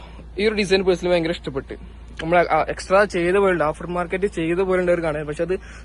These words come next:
സ്റ്റോക്കാണ്. പിന്നെ ഇവിടെയാണ് ബാക്കി ടെയിൽ ലാമ്പ് എന്നുള്ളത്, മിഡിൽ ലൈറ്റും ഇൻഡിക്കേറ്ററും താഴെ കൊടുത്തിട്ടുള്ളത്. അപ്പൊ ഇതാണ് ബമ്പർ വിൻഡോ എന്നുള്ളത്. നമ്മുടെ ഫ്രണ്ടിലുള്ള ഗൺമെറ്റൽ ഫിനിഷ് ബാക്കിൽ വന്നിട്ടുണ്ട് ആ ഒരു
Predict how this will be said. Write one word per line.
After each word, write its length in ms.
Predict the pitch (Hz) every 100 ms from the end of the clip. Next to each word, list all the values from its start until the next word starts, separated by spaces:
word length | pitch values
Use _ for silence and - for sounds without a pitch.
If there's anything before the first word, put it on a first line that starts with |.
| -
സ്റ്റോക്കാണ്. 500 | - 151 147 143 117 - - - - - -
പിന്നെ 160 | - 151
ഇവിടെയാണ് 280 | 160 170 165
ബാക്കി 180 | 156 165 160
ടെയിൽ 140 | 151
ലാമ്പ് 160 | 156 156
എന്നുള്ളത്, 260 | 156 147 175 - - -
മിഡിൽ 140 | 160 156
ലൈറ്റും 280 | 160 151 185 - 156
ഇൻഡിക്കേറ്ററും 400 | 147 156 151 175 - 143
താഴെ 180 | 143 151
കൊടുത്തിട്ടുള്ളത്. 380 | 131 127 120 - - - - -
അപ്പൊ 100 | - 156
ഇതാണ് 200 | 160 175 127 147
ബമ്പർ 260 | 151 151 160
വിൻഡോ 140 | 160 170
എന്നുള്ളത്. 220 | 151 165 - -
നമ്മുടെ 220 | - 175
ഫ്രണ്ടിലുള്ള 340 | 180 180 196 190
ഗൺമെറ്റൽ 340 | 180 180 180 196
ഫിനിഷ് 300 | 185 175 202 160
ബാക്കിൽ 320 | 160 165 190 190
വന്നിട്ടുണ്ട് 240 | 165 151
ആ 20 |
ഒരു 80 | 160